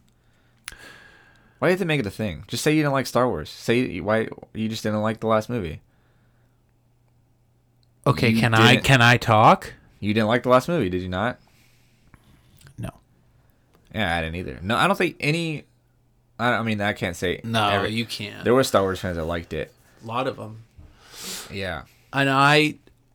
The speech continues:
Speaker 2: all I have to say is I'm, I'm jealous that they liked it, but I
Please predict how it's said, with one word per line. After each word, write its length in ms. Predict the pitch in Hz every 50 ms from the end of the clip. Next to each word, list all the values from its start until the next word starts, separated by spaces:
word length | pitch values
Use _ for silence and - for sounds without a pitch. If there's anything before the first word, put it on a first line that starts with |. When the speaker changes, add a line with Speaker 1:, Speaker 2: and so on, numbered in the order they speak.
| _ _ _ _ _ _ _ _ - _
Speaker 2:
all 180 | - 117 120 120
I 80 | 123
have 160 | 123 123 123 -
to 80 | -
say 300 | - - - 139 147 151
is 220 | 147 139 123 113 123
I'm, 440 | 113 113 110 110 110 107 110 113 - -
I'm 240 | 113 110 107 104 104
jealous 480 | - 113 110 117 117 117 120 - -
that 160 | - 123 113
they 140 | - 113 113
liked 340 | 113 110 131 131 - - -
it, 220 | 123 - - -
but 320 | - 117 110 110 104 - - _
I 300 | 110 110 107 104 104